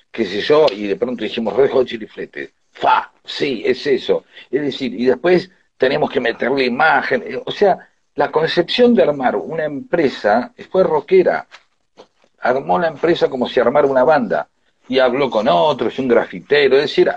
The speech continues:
se convirtió en un hecho artístico. Poner una empresa de flete no está valorado,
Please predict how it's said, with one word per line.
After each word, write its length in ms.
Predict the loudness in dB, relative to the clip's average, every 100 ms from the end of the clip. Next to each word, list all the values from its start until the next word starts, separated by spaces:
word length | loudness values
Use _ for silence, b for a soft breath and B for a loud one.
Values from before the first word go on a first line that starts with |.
| -4
se 140 | -4 0
convirtió 460 | 2 2 2 2
en 100 | 2
un 120 | 2
hecho 220 | -2 0 -2
artístico. 560 | -2 -8 -16 -18 -6
Poner 200 | 0 4
una 100 | 4
empresa 340 | 2 0 -2 -2
de 100 | -2
flete 420 | -2 -2 -2 -6 B B B B -4
no 100 | -4
está 520 | 0 2 2 2 -2 _ _ -4
valorado, 1160 | 0 2 4 4 6 4 4 2 2 0 -2